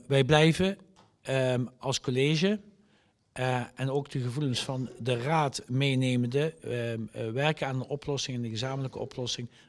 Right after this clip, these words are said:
met het bestuur van het O L T. We hebben daartoe een brief ontvangen, die gaan we secuur, ehm, eh, analyseren en daar komen wij, eh, eh, met een beantwoording terug. En we gaan u in elke stap deelnemen. Dan resteert er één vraag. En die is van de fractie van de A B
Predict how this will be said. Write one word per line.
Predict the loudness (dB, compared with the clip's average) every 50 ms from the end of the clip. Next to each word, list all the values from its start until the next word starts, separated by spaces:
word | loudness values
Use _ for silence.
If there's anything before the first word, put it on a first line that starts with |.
| _
met | _ -4 -4 -4 -4
het | -6
bestuur | -6 -6 -6 -4 -2 -2 -2
van | -2 -4
het | -6 -6 -6
O | -6 -6
L | -6 -6
T. | -4
We | -4 -4 -4 -4 -6 -10 -20 -20 -20 -20 _ _ _ -8 -6
hebben | -6 -4 -6
daartoe | -6 -6 -6 -6 -6 -6 -6
een | -4
brief | -2 -2 -2 -2 -2
ontvangen, | -6 -8 -8 -8 -6 -6 -4 -6 -6 -8 -10 _ -20 -20 -20 _
die | -10 -6
gaan | -6 -4 -4
we | -4
secuur, | -6 -6 -8 -6 -4 -2 0 0 0 -2 -4
ehm, | -6 -6 -4 -6 -8 -10 -10
eh, | _ -8 -8 -8
analyseren | -8 -8 -8 -8 -6 -6 -4 -4 -4 -2 -4 -4 -8 -10 -10
en | -10 -10
daar | -10 -10 -10 -12 -14
komen | -12 -10 -10 -8 -8
wij, | -10 -10 -10 -12 -14 -16 _
eh, | -16 -14
eh, | -12 -12 -14 -14 -16 -16 -14 -12
met | -12 -10 -10 -10
een | -10 -12
beantwoording | -12 -12 -10 -12 -12 -10 -12 -12 -12 -10 -12 -14 -12
terug. | -8 -8 -8 -8 -8 -14 -20 -20 -20 -20 -20 -20 -20 _ _
En | _ -6 -6 -6
we | -4
gaan | -4 -4 -4 -4 -4
u | -4 -4 -6 -6 -6 -10 _ _ _
in | -8 -8 -8 -6
elke | -6 -8 -6 -4 -4
stap | -4 -2 -2 -4 -4
deelnemen. | -6 -8 -8 -10 -12 -14 -16 -18 -20 -20 -20 _ _ _ _ _ -20 -20 -20 -20 -20 -20 -20 _
Dan | _ -4 -2
resteert | 0 2 2 4 6 4 4 4
er | 2 0
één | 4 4 4 4
vraag. | 2 -2 -8 -10 -14 -16 -18 -20 _ _ _ _ _ _ -20 -20
En | _ -8 -4
die | -2 -2
is | -2 -2
van | -2 -4 -4 -4
de | -4 -4 -6
fractie | -8 -10 -8 -8 -6 -6 -4 -4 -4
van | -4
de | -4 -2
A | -4 -4
B | 0